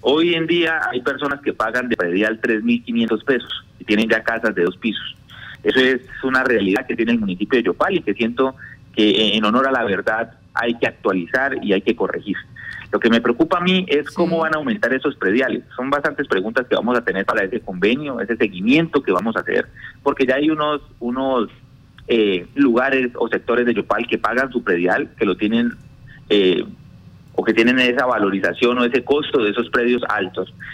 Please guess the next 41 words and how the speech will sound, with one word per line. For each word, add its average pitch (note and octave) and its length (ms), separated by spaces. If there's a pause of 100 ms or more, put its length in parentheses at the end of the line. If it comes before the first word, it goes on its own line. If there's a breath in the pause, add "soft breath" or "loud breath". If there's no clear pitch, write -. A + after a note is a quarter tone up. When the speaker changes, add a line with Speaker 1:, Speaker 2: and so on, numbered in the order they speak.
Speaker 1:
La A2 140
pregunta A2 380
de B2+ 60
nosotros G#2+ 360
será G2 160
en G#2 100
ese A2 140
momento G2+ 600
cómo B2+ 280
se B2 100
va F#2 80
a - 40
actualizar A2 500
año B2 180
a A#2+ 80
año C3+ 240
esa G2+ 120
situación, F2 440 (480 loud breath)
¿sí? F#2 300 (220 loud breath)
Si B2 120
eso A#2+ 160
Speaker 2:
Sí. C3 60
Speaker 1:
va B2 60
a B2 40
afectar B2+ 400
el A#2+ 120
predial G2 280
de G#2+ 80
las G#2 160
personas, B2 600
cómo A#2+ 220
lo F#2 120
va F#2 120
a - 20
hacer, B2 420 (300 loud breath)
eh, A2 200
bajo A2+ 300
qué B2+ 120
unidades B2 640 (400)
de G#2+ 200
medida A#2 640